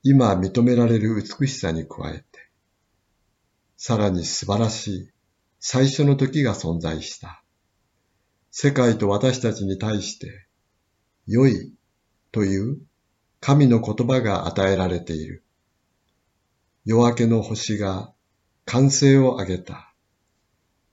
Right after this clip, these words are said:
それが私たちの歩みの最初に与えられている。良い出発点が与えられている。この幸いな事実が、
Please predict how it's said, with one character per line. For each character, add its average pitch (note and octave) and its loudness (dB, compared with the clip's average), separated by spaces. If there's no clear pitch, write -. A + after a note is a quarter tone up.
そ - -4
れ B2+ 4
が B2 4
私 A#2+ 2
た A#2 0
ち G#2+ -4
の G2 0
歩 G#2 0
み G#2+ 0
の G2 -4
最 C#3 2
初 C#3+ -2
に D#3+ 0
与 F#2+ -4
え F2+ -2
ら E2+ -2
れ E2+ -4
て - -16
い F#2 -16
る。 - -20
良 A#2+ 4
い G2 -2
出 - -10
発 C#3 0
点 D#2+ -4
が D#2 -14
与 G2 0
え F#2+ 2
ら F#2 0
れ F2 -4
て E2+ -10
い D#2+ -8
る。 F#2 -18
こ - -4
の B2 4
幸 C#3+ 6
い C#3+ 8
な C#3 6
事 B2+ 0
実 - -12
が、 - -18